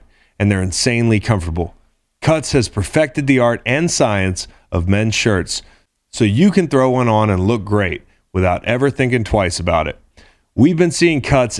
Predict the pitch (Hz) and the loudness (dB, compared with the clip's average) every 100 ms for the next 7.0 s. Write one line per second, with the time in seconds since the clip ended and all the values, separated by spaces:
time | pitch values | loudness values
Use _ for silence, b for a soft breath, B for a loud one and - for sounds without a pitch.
0 | - 117 107 104 92 87 85 87 82 90 | -4 -2 0 0 2 0 0 0 0 0
1 | - 117 120 123 - - 151 139 - 113 | 0 0 2 0 0 2 2 2 0 2
2 | 104 107 107 110 113 120 117 - 120 113 | 2 2 2 0 0 0 0 0 2 2
3 | 101 101 90 120 123 113 117 123 120 104 | 2 0 2 0 0 0 0 2 0 2
4 | 110 123 120 120 110 117 117 117 - 110 | 0 0 0 0 0 0 -2 -2 -2 -2
5 | 107 113 - 113 101 110 120 120 110 b | 0 0 0 0 2 2 2 0 -4 b
6 | b b 156 156 139 135 147 135 - - | b b -2 0 0 2 2 0 0 -6